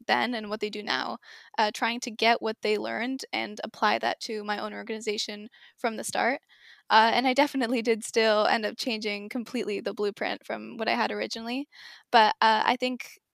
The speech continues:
definitely looking into other people's organizations and seeing the change that they made, uh, between their first post or their first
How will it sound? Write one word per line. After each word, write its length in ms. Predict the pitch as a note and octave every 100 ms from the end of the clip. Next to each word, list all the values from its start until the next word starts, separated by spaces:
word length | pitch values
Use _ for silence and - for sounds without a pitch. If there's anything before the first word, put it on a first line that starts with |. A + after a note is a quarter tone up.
| A#3+
definitely 600 | B3 B3 B3 A3+ A3 A3
looking 360 | G#3 A3+ A3+ A3
into 140 | G#3+
other 160 | - A3+
people's 280 | A#3 - A3
organizations 840 | G#3+ A3 A3+ A3 - - A#3 -
and 200 | - A3
seeing 400 | A3+ - G#3 A3
the 80 | A3+
change 440 | A3+ G#3 G#3 G#3+ -
that 160 | A3
they 100 | G#3+
made, 360 | G#3+ A#3+ G#3+ A#3+ _ - - -
uh, 220 | - G3
between 560 | G#3 A#3+ - A3 G#3+ G#3+
their 180 | G3 -
first 360 | - A#3 A#3+ -
post 380 | A#3 G#3+ -
or 220 | A#3 G#3 G#3
their 200 | G#3 A3+
first 680 | - A3 G#3+ - - -